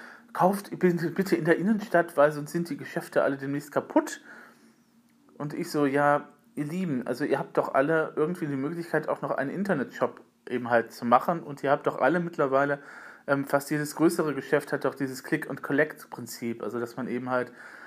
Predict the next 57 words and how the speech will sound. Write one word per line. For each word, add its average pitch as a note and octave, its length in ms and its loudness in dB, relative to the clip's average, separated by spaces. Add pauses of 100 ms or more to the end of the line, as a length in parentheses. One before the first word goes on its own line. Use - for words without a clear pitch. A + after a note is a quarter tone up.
(180)
die C#3+ 80 0
Sachen D3+ 260 6
im C#3 140 -4
Internet D3+ 420 -2
bestellt C3+ 500 2
und D3 120 -12
die D3 60 -8
dann C#3+ 180 2
halt C#3 160 2
in C3 100 -8
die B2+ 60 -8
Filiale A#2+ 340 0
liefern E3+ 380 -2
lässt D#3 240 0
und B2+ 100 -8
bei C3 80 0
der C3 100 0
Filiale B2+ 440 2
dann C3+ 100 -2
eben C3 160 -6
halt C#3 140 -2
auch - 80 -4
bezahlt. D3 520 6 (520)
Also C3 220 4 (220)
da C#3+ 100 8
ist D3+ 180 2
es D#3 160 -2
ja C#3+ 80 8
dann C#3+ 160 2
beides, C#3+ 420 6
ne? C#3+ 240 4
Dann B2+ 140 0
hat D3+ 100 2
man D3 80 -6
die C#3 80 -8
Vorteile D3 400 2
von C#3 160 -8
beiden C3+ 260 4
Welten C#3+ 280 2
miteinander A2 440 0
vereint. A#2+ 460 2 (460)
Aber D#3+ 400 6
es - 120 -8
ist D#3 140 -6
immer E3+ 160 2
noch D#3 140 0
so D3 160 -2
diese C#3 420 2 (880)
Devise C3+ 480 2
und D3 300 2
da C#3+ 100 4
sind D3 240 -4
auch E3+ 100 -4
Städte D3+ 360 -2
manchmal C#3 340 0
ein B2+ 60 0
bisschen C3+ 420 -2